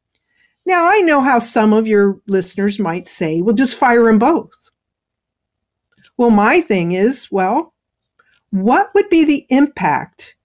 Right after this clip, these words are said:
and message that I send to the rest of the organization? 'Cause I say we want to respect and honor everybody. We want to treat everybody well and, and engage them. So firing them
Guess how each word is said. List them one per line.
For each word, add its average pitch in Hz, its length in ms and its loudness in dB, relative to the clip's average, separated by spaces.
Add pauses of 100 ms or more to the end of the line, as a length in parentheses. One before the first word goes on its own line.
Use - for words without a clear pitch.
(120)
and 214 240 4
message 233 640 0
that 190 120 0
I 190 120 0
send 233 380 0
to 220 80 -2
the 190 120 0
rest 226 280 0
of - 40 -12
the 240 100 2
organization? 180 600 0
'Cause 294 180 -4
I 339 120 2
say 233 400 0 (240)
we 285 120 4
want 247 220 4
to 214 60 4
respect 247 560 0
and 214 100 2
honor 277 300 2
everybody. 156 680 -6 (380)
We 277 120 4
want 330 200 4
to 285 80 2
treat 359 500 2
everybody 175 800 0 (140)
well 214 720 0
and, 220 340 2
and 233 160 2
engage 233 480 0
them. 165 380 -10 (880)
So 277 440 -2
firing 285 640 2
them 196 520 -2